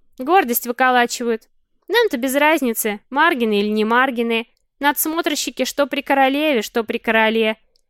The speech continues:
Выпивают и к нам ездят. Денежку несут. Опять же, кто им ласку подарит? Не тощие же бабы, у которых вместо груди впадина.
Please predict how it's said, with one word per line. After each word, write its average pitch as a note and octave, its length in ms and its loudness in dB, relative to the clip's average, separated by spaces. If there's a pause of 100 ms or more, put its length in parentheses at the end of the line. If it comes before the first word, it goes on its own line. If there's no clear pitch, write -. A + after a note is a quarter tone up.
Выпивают C#4 760 2
и - 120 -2
к - 100 -8
нам A3 280 2
ездят. G#3 540 -2 (280)
Денежку D#4 480 -2
несут. A3 460 -4 (560)
Опять A3+ 420 0
же, G#3+ 200 -4 (100)
кто - 180 -2
им C#4 160 2
ласку F#3 380 -4
подарит? C4 520 0 (540)
Не E4+ 160 0
тощие A#3+ 480 -2
же D4+ 180 0
бабы, G#3+ 360 2
у A3 60 -2
которых A#3 480 -2
вместо B3 340 -4
груди C4 360 -2
впадина. G3+ 720 -2